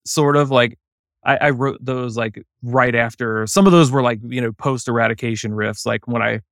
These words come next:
first started writing stuff for this album. So no surprise there. Yeah,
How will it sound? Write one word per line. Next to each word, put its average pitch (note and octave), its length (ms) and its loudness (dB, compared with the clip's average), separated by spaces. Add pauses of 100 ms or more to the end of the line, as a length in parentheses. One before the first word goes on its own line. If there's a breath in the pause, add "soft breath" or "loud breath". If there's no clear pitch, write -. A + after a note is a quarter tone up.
(180)
first C3+ 260 2
started A#2+ 300 2
writing A2+ 320 2
stuff - 260 -4
for A2 100 -12
this A2 220 -4
album. G#2 500 -2
So A2+ 460 -2
no D#3+ 140 2
surprise B2 520 2
there. A2 320 -2
Yeah, A#2+ 220 2